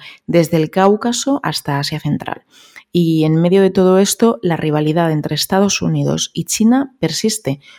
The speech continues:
como países, pero también incluso a nivel temático, según el sector del que estamos hablando, con mayor o menor intensidad.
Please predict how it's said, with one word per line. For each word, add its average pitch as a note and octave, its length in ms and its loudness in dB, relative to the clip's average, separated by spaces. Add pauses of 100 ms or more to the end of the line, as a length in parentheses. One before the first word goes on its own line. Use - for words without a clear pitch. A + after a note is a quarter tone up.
(140)
como E3+ 220 0
países, G#3+ 580 -2
pero D#3+ 200 -2
también D#3+ 240 2
incluso F3+ 460 0
a - 20 0
nivel D3 240 0
temático, F3 640 -2
según D#3+ 360 -2
el D#3 100 -2
sector D#3 340 -6
del D3+ 100 -4
que D3 80 -10
estamos D3+ 360 -4
hablando, E3+ 400 0
con D#3 120 -4
mayor D3+ 280 0
o D#3+ 40 2
menor D#3+ 240 2
intensidad. D#3 640 -4